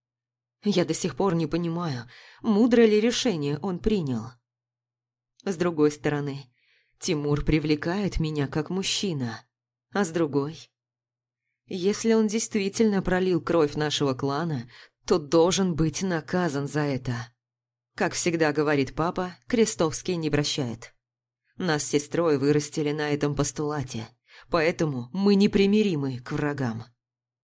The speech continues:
А теперь вдруг, оказывается, я обязана не то что примириться с врагом,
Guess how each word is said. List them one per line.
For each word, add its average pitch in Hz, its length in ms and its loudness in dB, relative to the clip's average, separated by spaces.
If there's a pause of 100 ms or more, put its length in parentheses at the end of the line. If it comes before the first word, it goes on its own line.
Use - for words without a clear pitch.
(440)
А 175 120 -2
теперь 156 420 4
вдруг, 226 280 2
оказывается, 190 800 -4 (300)
я 226 300 4
обязана 202 460 0
не 196 180 -4
то 175 140 -2
что 262 220 -2
примириться 254 580 2
с - 120 -2
врагом, 160 460 -4